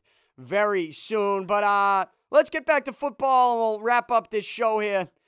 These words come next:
The rest of the show just doing some N F L. Like I said, week seven began last night as the Green Bay Packers, they beat the Chicago Bears twenty-six to ten.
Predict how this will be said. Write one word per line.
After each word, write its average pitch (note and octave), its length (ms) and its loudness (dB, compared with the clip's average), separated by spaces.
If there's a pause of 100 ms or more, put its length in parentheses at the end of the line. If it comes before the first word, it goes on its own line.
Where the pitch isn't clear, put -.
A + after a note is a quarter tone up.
The F3+ 80 -8
rest G#3+ 240 -4
of G3+ 60 -10
the F#3 40 -10
show F#3+ 240 -2
just F#3 260 -8
doing G3+ 200 -4
some - 240 -12
N G3+ 120 -4
F F3+ 140 -10
L. G3+ 160 0
Like G#3 220 -2
I F#3 60 -4
said, G#3+ 400 -2
week A3 280 -10
seven A3 480 -4
began F#3 460 -6
last G3 400 -4
night G3 380 -2 (460)
as F3+ 1000 -2 (100)
the E3+ 360 -6 (100)
Green A#3+ 640 -8 (180)
Bay A3 420 -2 (120)
Packers, F#3+ 500 -4
they G#3 240 -4
beat G#3+ 240 -12
the F#3 80 -14
Chicago F#3+ 480 -4
Bears F3+ 380 -4
twenty-six A3 920 -8
to F3+ 120 -12
ten. A#3 640 -6